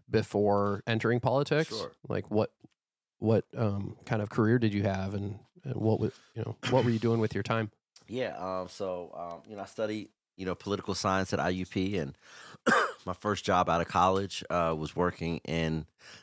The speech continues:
Speaker 2: then, uh, City Councilman Salah Uddin's office. Um, he's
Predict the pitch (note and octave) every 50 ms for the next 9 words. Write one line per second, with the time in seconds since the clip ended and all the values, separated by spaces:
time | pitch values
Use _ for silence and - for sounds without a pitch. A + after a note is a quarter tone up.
0 | _ - C#2 C#2 F2+ G2 G2 F#2+ F#2 F#2+ F#2 F2 - - E2 E2+ E2 - - G#2
1 | F#2 E2+ - G2+ F2 F2 E2+ - - F2 E2 - - F2 E2+ E2+ E2+ E2 E2 D2
2 | E2+ F2 F2 D2+ F#2 E2+ F2 - - F#2+ F#2 - - - - _ _ _ - -
3 | - - _ _ _ _ _ _ _ _ _ _ _ _ - - - - _ _
4 | - - C#2 C#2+ C#2+ C#2+ C#2+ C2+ D2 D#2+ F2+ D#2+ - -